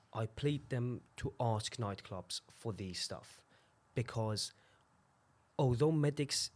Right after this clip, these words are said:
it costs money, mate. You know, it costs a lot of money to have a medic on site,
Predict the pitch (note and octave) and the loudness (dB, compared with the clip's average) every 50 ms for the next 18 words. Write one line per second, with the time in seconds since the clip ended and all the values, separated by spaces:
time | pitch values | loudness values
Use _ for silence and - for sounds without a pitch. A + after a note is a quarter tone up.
0 | - - - C4 - - - - - - - - D3 D#3 E3+ C3 G2 F2+ F2 E2+ | -8 -4 -2 -2 -2 2 4 4 4 4 2 4 6 6 6 6 4 2 -2 -4
1 | D#2 D#2+ - - - D3 B2 G#2 F#2 D#2 - - - A#2 A#2 - - B2+ A#2+ - | -6 -8 -10 -8 -2 -2 0 0 0 -2 -6 -6 -8 -8 -8 -4 -2 -2 0 0
2 | - G#2+ C3 D#3+ - B2+ A#2+ A#2+ A#2+ A2+ G#2 - - F#2+ G2+ F2 G2+ G2+ G2 F#2+ | 0 2 2 2 2 2 0 0 0 0 0 -2 -4 -6 -6 -4 -4 -4 -4 -4
3 | F#2+ - G2+ F#2+ F#2+ - - G#2 G2+ G#2 | -4 -4 -4 -4 -4 -4 -4 -2 -2 -4